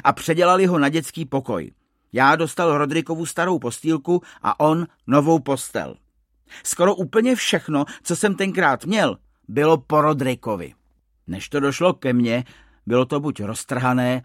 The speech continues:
nebo poslintané. Dokonce i dudlík jsem měl po Rodrikovi. Myslím, že ale ještě nebyl připravený se ho vzdát, což možná vysvětluje,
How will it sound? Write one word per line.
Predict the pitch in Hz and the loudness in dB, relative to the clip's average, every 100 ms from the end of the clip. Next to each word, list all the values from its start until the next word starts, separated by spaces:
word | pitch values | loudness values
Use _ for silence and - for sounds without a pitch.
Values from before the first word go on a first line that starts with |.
| _ | _
nebo | 120 135 | -4 -4
poslintané. | 127 120 - - 131 127 120 104 87 76 - _ - - | -4 -8 -8 -4 -2 -2 -2 -4 -6 -10 -20 _ -12 -6
Dokonce | 139 170 165 208 | -2 -2 0 -2
i | 190 | -2
dudlík | 156 202 196 170 - - - | -2 0 2 0 0 -4 -8
jsem | - 151 | 0 2
měl | 147 160 139 | 4 4 2
po | 143 | 2
Rodrikovi. | 151 139 131 120 113 95 - _ _ _ _ _ - | 2 2 -2 -4 -6 -8 -12 _ _ _ _ _ -2
Myslím, | 151 165 - 175 | 2 2 2 0
že | 170 165 | 2 2
ale | 147 | 2
ještě | 156 - 170 | 0 -2 -2
nebyl | 160 175 156 | 0 0 -2
připravený | - 131 139 151 165 | -4 -2 -2 -2 -4
se | - 160 | -4 -2
ho | 175 | -2
vzdát, | 147 123 110 117 - - | 0 2 2 0 -6 -12
což | - 147 | -6 -4
možná | 147 160 170 165 | -2 -2 0 0
vysvětluje, | 139 - 139 120 139 143 | 0 -2 -4 -2 -2 -2